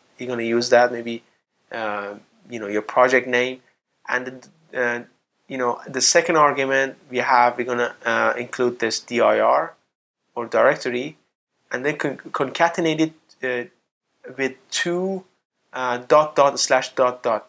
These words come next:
These are, uh, indicating that you need to go two directory up. So wherever we are, in, we are includes, then we have to go back, uh, which is gonna close this. Then we're gonna be inside the test.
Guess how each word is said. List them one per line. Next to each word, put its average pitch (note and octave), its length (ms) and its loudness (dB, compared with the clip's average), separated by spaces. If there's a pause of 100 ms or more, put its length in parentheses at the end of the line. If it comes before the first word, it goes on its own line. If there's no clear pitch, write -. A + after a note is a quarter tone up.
(160)
These D3+ 220 -2
are, D#3 380 4 (220)
uh, B2+ 400 -2 (360)
indicating C#3+ 540 0
that B2+ 200 2
you B2 120 -2
need C3 160 -4
to C3 80 -2
go B2 340 2 (100)
two D3 520 -6 (300)
directory B2 640 0
up. A2 340 4 (320)
So B2+ 380 -6 (100)
wherever C#3+ 340 4
we B2+ 140 2
are, B2 300 6
in, C3 200 -8
we B2+ 80 -2
are C3 120 6
includes, C3+ 600 -4
then B2 180 -2
we B2 60 -4
have C3 200 -2
to B2 80 -4
go A#2+ 200 0
back, B2 480 -2 (560)
uh, A2 280 -4
which B2 200 -10
is A#2+ 100 -12
gonna A#2 160 -6
close C3+ 340 -2
this. C3+ 200 0
Then B2 200 -4 (120)
we're B2 160 -6
gonna B2 160 0
be B2 120 -2
inside B2+ 220 2
the A2+ 100 0
test. - 460 0